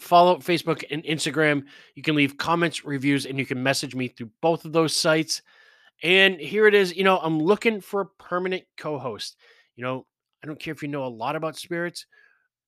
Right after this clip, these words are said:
and, you know, you wanna have a discussion,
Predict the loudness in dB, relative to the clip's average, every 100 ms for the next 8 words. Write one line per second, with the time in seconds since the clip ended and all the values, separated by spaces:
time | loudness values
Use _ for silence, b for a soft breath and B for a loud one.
0 | _ -14 -10 -8 -8 -10 -12 _ -12 -12
1 | -10 -10 -6 -4 -4 -6 -4 -4 -8 -14
2 | _ -18 -10 -6 -4 -2 -2 -4